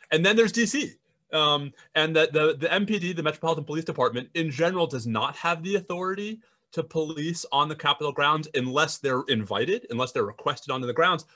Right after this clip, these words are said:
but they were on Wednesday. Um, and indeed, my understanding is that M P D was instrumental in actually clearing out the building. Um, so this creates a whole bunch of questions um, right? Um,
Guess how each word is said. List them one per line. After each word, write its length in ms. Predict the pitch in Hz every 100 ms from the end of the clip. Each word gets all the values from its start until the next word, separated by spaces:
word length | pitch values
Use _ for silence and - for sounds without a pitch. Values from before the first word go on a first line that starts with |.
| _ _
but 160 | 107 -
they 80 | 180
were 260 | 214 311
on 160 | 180 113
Wednesday. 400 | 101 95 - - - _ _ -
Um, 180 | 135 131
and 140 | 143
indeed, 300 | 143 175 156
my 100 | 139
understanding 380 | 165 156 147 131
is 80 | 120
that 160 | 131
M 140 | 139 147
P 120 | 147
D 140 | 143
was 140 | 131 127
instrumental 680 | 123 156 170 208 117 - -
in 80 | 127
actually 340 | 117 120 123
clearing 380 | 113 - 123 123
out 180 | 113 110
the 60 | 120
building. 420 | 175 156 - - _ _ _ -
Um, 240 | 156 151 147 - -
so 180 | - 196
this 240 | 185 247
creates 320 | - 247 208
a 60 | 175
whole 160 | 170 175
bunch 180 | 170
of 60 | 160
questions 640 | - 131 - 85 - - _ _ -
um, 540 | 131 127 123 123 127 -
right? 260 | 139 147 143
Um, 320 | 131 120